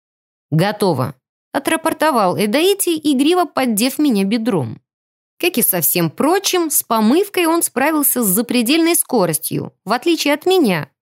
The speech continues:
вальяжно расслабляющийся, подставляющий лицо и грудь струям воды и массирующими движениями, втирающий гель в волосы.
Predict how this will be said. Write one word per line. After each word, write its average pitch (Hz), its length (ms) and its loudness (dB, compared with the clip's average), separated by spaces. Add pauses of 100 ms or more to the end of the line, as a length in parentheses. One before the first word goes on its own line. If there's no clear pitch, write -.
(180)
вальяжно 285 560 2
расслабляющийся, 247 1160 0
подставляющий 208 960 -2
лицо 190 420 0
и 202 120 0
грудь 262 380 0
струям 190 480 0
воды 247 560 0
и 359 120 0
массирующими 277 720 0
движениями, 254 880 0
втирающий 214 720 0
гель 190 340 0
в 202 100 -6
волосы. 226 680 -2